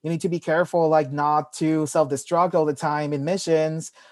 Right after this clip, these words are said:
or not to break any of the airships, which I found really interesting 'cause it's like, wow, so, like, they also have to watch out, like, the way they do things 'cause they can't afford to, like, mass produce all these androids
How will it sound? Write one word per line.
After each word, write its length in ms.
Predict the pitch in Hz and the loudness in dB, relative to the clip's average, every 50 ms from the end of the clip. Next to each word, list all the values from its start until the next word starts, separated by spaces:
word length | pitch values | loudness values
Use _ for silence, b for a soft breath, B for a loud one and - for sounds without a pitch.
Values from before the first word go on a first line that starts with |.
| b b | b b
or 200 | - 156 156 156 | 2 2 4 4
not 200 | 160 156 151 147 | 4 2 0 0
to 80 | - 156 | -2 0
break 240 | 135 156 156 151 151 | 2 2 2 2 2
any 100 | 151 160 | 0 -2
of 80 | 151 | 0
the 120 | 135 143 151 | 0 2 2
airships, 440 | 175 202 202 - - 147 139 131 143 | 2 2 0 0 0 -2 -2 0 -2
which 140 | 160 160 | -2 -2
I 80 | 185 175 | -2 -2
found 260 | - 185 180 190 180 | 0 -2 -2 0 2
really 260 | 196 208 233 226 165 | 4 4 4 4 0
interesting 400 | 147 147 175 202 185 - 185 170 | -2 0 -2 -2 -2 0 -4 -2
'cause 140 | 160 175 165 | -2 -2 -2
it's 160 | 170 160 - | -4 -4 2
like, 240 | 165 156 151 151 - - | 2 4 4 2 0 -2
wow, 480 | 123 139 147 165 175 170 165 156 151 147 | 0 2 2 4 4 4 4 2 2 0
so, 540 | - - 160 156 151 147 147 143 143 143 - _ _ _ _ _ _ _ _ _ _ _ _ _ _ _ _ - | -2 2 4 4 4 4 4 2 0 -4 -6 _ _ _ _ _ _ _ _ _ _ _ _ _ _ _ _ 0
like, 280 | 170 170 165 160 151 | 2 2 2 2 2
they 120 | 170 170 170 | 0 2 2
also 180 | 170 160 214 | 2 2 2
have 140 | 214 226 226 | 0 0 2
to 100 | 240 240 | 2 0
watch 320 | 220 196 185 185 175 - 160 | 2 4 2 2 2 0 0
out, 480 | 143 151 170 170 165 160 160 156 151 - - _ _ _ _ _ _ _ _ _ _ _ | 0 2 2 2 2 2 0 -2 -4 -10 -18 _ _ _ _ _ _ _ _ _ _ _
like, 200 | 170 165 160 147 | -2 -2 0 0
the 100 | 170 160 | -2 0
way 200 | 151 156 160 160 | 0 0 0 2
they 120 | 180 185 | 0 0
do 220 | 143 151 165 180 185 | 0 0 0 0 0
things 340 | - - 156 156 156 147 | 0 -2 -2 -2 -4 -4
'cause 160 | - - 160 143 | -2 -2 -2 -2
they 100 | 160 131 | -2 -6
can't 200 | - 180 170 170 | -4 -2 -2 -2
afford 580 | 165 - - 165 160 165 175 170 170 170 160 | -2 -2 -4 -4 0 2 2 2 0 -2 -4
to, 100 | - 170 | -4 -2
like, 140 | 160 160 151 | -2 -2 -2
mass 260 | 156 156 160 160 - | -2 -4 -4 -4 -4
produce 460 | - 156 131 151 165 175 170 160 160 | -6 -4 0 0 2 2 2 2 2
all 140 | 170 156 156 | 2 0 0
these 160 | 156 160 143 | 0 0 0
androids 720 | 151 151 160 170 170 151 156 151 151 147 147 151 151 143 - | 0 0 0 -2 -2 -2 0 0 0 0 0 -2 -4 -6 -8